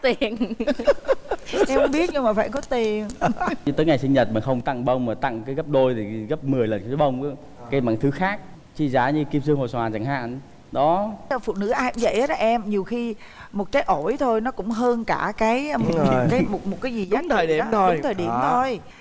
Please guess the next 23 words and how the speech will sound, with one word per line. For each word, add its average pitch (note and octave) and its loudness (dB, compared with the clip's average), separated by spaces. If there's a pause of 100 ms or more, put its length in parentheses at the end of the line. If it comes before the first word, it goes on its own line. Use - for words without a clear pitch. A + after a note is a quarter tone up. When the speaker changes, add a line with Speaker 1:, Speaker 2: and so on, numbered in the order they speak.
(100)
Speaker 2:
Em B3 2
thấy C#4+ 0
không? C4+ 2
Em C4+ -2
bây B3 2
giờ A3 6
em A#3+ -2
chơi B3+ 2
chiêu C4+ 2
với A#3+ 2
đúng D4+ -2
thời A#3 6
điểm. F#3 4
Speaker 4:
Mình D3+ 0
đã D#3+ 0
có G#3 0
lòng D#3+ 2
á F#3+ 0
là C#3+ -2
sẽ C3+ -4
có G#3 -2
cách G#3+ -2
thôi. D#3 0